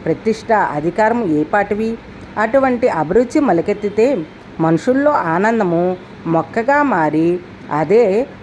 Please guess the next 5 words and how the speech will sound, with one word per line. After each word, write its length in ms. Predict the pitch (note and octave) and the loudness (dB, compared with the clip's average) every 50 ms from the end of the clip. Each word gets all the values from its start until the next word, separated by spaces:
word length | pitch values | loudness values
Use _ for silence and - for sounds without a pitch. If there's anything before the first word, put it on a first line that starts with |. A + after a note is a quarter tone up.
| - | -6
మ్రానవుతుంది. 880 | E3+ D#3 E3 E3+ D#3+ E3 F#3+ A#3+ B3 F#3+ - F#3 E3 D3 C#3 C#3 C3+ C3+ - - - - - - - - - | -2 0 2 2 2 2 2 2 2 2 2 2 0 0 2 0 -2 -4 -6 -12 -20 -20 -20 -20 -18 -10 -4
మనలోని 580 | D3+ D3+ D#3 D#3 D#3 F#3+ A3+ C4 C#4 D4 D4+ - - | -2 0 2 2 4 4 4 4 4 2 0 0 2
చైతన్యం 440 | G3+ F3 E3 - A3+ A#3 B3 B3 A3+ | 0 0 2 2 0 0 2 0 0
వికసిస్తేనే 920 | E3+ D3+ D3+ - F3 - - - G#3+ G#3 - A3+ G#3+ A3 A3+ B3 C#4+ D4+ G#3+ D#3+ D3+ - - - - - - | -2 -2 -4 -4 -8 -6 -2 -4 -4 -2 0 0 0 2 2 2 0 0 0 -2 -6 -10 -16 -18 -16 -10 -6
ఆనందం 760 | D#3 C#3+ D3 D#3+ G3 A#3 C4 C#4 C4+ A#3+ F3+ E3 F3 F#3 G3 | -4 -2 0 2 2 2 2 2 2 2 2 2 0 0 -2